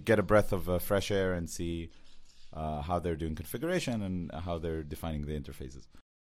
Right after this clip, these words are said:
And rounding up the releases is, uh, Conk by Sourcegraph, which we mentioned in the past, had a huge release, a ton of stars. Um, and as we mentioned, it's still pre one point oh, so it has breaking changes. So here are some <laughs> breaking changes,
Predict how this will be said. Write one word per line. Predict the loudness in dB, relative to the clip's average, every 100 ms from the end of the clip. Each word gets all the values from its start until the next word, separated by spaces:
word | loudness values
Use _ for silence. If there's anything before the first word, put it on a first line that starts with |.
| _ 2
And | 6 10
rounding | 10 10 10
up | 8 8 -2 -2
the | 2
releases | 4 4 2 2 2 2 -2 -10 0
is, | 4 4 2 2
uh, | 4 6 6 4 0 -2
Conk | 6 8 8 6 -2 -12 -18 -8
by | -2
Sourcegraph, | -2 -2 -4 2 2 2
which | 0 0 0
we | 2
mentioned | 4 2 0 0
in |
the | 0
past, | 2 2 2 0 -10 -14 -16 -8
had | -2 -2
a |
huge | 0 -2 -2
release, | -2 -2 -4
a | -2
ton | -2
of | -2
stars. | 0 4 6 6 2 -10 -18 -8 -6 2
Um, | 8 8 8 4 0 -4 4
and | 6
as | 10 10 10
we | 10
mentioned, | 12 12 10 8 6
it's | 4 4 4
still | 4 6 8 6
pre | 2 2 2 2
one | 4 4 4
point | 2 2 6
oh, | 8 8
so | 6 4
it | 4 2
has | 4 4
breaking | 4 0 2 2
changes. | 4 6 6 6 2 -6 -10 -10
So | 2 4 6
here | 6 8
are | 10
some | 10 8 10
<laughs> |
breaking | 8 10 6
changes, | 8 8 8 6 2